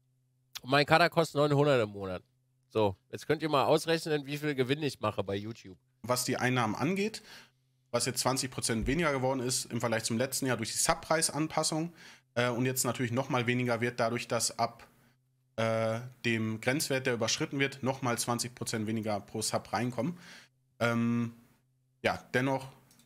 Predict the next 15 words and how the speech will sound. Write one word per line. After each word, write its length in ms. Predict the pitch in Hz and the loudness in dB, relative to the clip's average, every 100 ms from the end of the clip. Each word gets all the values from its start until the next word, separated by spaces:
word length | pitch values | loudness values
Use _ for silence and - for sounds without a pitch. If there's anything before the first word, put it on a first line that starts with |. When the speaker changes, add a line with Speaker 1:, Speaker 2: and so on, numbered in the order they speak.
| _ _ _ _ _ _ _ _ _ _ _ | _ _ _ _ _ _ _ _ _ _ _
Speaker 2:
geht 100 | 123 | -2
es 100 | 123 | 0
mir 80 | 135 | 0
natürlich 320 | 117 120 104 | 0 0 -2
sehr, 160 | - 117 | 0 2
sehr 120 | 113 | 0
gut. 240 | 139 170 | 0 -2
Ich 160 | 165 - | -2 -4
hab 120 | 110 | -2
Partner, 400 | - 147 151 139 | 2 2 2 -2
ich 140 | 117 127 | 0 -2
hab 120 | - | -2
Product 280 | 143 143 135 | -2 -2 -2
Placements, 480 | 131 131 135 123 - | -2 -2 -2 -2 -2
die, 320 | 120 120 | -2 -4